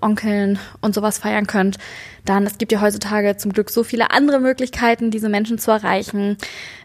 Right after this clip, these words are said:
Ähm, fahrt noch mal mit dem Auto rum, sche-, äh, steckt denen eine Weihnachtspostkarte in den Briefkasten, ruft sie an heute nach der Bescherung oder Skype mit denen. Es gibt ja ganz, ganz viele Möglichkeiten, denen irgendwie noch mal so ein kleines Lächeln zu entlocken und sich,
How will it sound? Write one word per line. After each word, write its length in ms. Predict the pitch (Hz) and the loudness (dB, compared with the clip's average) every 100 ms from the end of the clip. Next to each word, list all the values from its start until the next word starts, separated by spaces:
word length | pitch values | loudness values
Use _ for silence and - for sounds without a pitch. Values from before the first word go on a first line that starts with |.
| - | -2
Ähm, 420 | 214 208 208 - - 107 | 0 0 -4 -8 -12 -12
fahrt 260 | - 247 | 0 0
noch 80 | 262 | 2
mal 120 | 254 | 0
mit 140 | 240 240 | 0 0
dem 140 | 240 | 0
Auto 320 | - 226 240 | 2 0 0
rum, 380 | 214 202 208 208 | -2 0 0 -2
sche-, 200 | 208 254 | -2 -2
äh, 160 | - 214 | 0 0
steckt 280 | - 240 247 | -2 -4 0
denen 120 | 240 | 0
eine 240 | 247 240 226 - - - - - | 2 0 -2 -14 -20 -20 -20 -6
Weihnachtspostkarte 1040 | - 233 233 - - 214 - 208 208 226 | 0 0 -2 -6 -6 -6 -4 0 0 0
in 180 | 214 220 | 0 0
den 120 | 226 | 0
Briefkasten, 1040 | 233 262 - - 214 214 - 202 196 202 202 - - - - - | 2 0 0 0 2 2 -4 -4 -2 -2 -6 -16 -18 -20 -20 2
ruft 280 | 294 302 - | 2 2 -2
sie 200 | 254 - | -2 0
an 540 | 208 226 233 226 226 220 | 2 2 0 -2 -4 2
heute 260 | 214 214 | 2 2
nach 160 | 202 202 | -4 -4
der 140 | 214 | -6
Bescherung 880 | 202 - 202 190 196 196 190 190 196 | -4 -4 0 0 0 0 0 0 -4
oder 320 | - 214 220 | -2 0 0
Skype 560 | 226 - 196 190 208 - | 0 -4 2 4 4 0
mit 220 | 196 - | -2 0
denen. 260 | 185 185 185 | 0 0 -2
Es 100 | - | -4
gibt 140 | 190 | -2
ja 80 | 196 | 0
ganz, 220 | 196 202 | 0 0
ganz 240 | 208 202 - | -2 -4 -4
viele 160 | 208 | -2
Möglichkeiten, 720 | 196 196 196 - 190 196 196 | 0 -2 -4 -2 2 2 2
denen 180 | 196 190 | 0 0
irgendwie 220 | 196 202 | 0 0
noch 140 | 202 196 | -2 0
mal 120 | 196 | 0
so 60 | 196 | 0
ein 80 | |
kleines 280 | 196 214 208 | 0 -2 0
Lächeln 320 | 226 226 220 | 0 0 -2
zu 180 | 208 - | -2 0
entlocken 600 | 208 202 208 214 220 208 | 0 0 2 2 0 -4
und 160 | - 185 | -2 -2
sich, 280 | - 190 | -2 -4